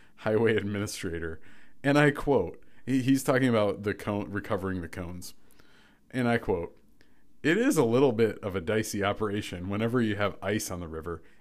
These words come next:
It can be dangerous." <laughs> Th-, they're sending people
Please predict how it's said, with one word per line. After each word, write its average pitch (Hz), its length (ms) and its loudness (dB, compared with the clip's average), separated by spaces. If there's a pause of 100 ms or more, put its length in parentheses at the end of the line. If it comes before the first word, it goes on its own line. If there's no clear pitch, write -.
(100)
It 233 100 0
can 247 140 4
be 147 120 6
dangerous." 110 840 -2 (300)
<laughs> 147 380 -10
Th-, 151 180 8
they're 220 480 4 (300)
sending 247 520 6
people 113 560 2